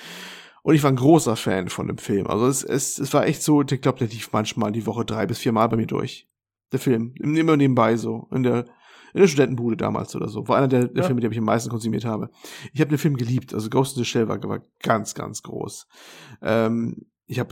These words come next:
Speaker 1: glaub ich, sogar Sprachsamples rauskopiert und Windows eingebaut zum Start-up und hast du nicht gesehen. Also ich mochte den wirklich, wirklich, wirklich gerne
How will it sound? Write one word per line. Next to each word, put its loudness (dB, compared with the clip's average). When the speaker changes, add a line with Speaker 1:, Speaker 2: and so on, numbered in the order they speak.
Speaker 1:
glaub -4
ich, 0
sogar -2
Sprachsamples -2
rauskopiert -2
und -6
Windows 4
eingebaut 2
zum -8
Start-up 0
und -4
hast -2
du 0
nicht -4
gesehen. -2
Also -2
ich -8
mochte -2
den 0
wirklich, -4
wirklich, 2
wirklich -6
gerne -2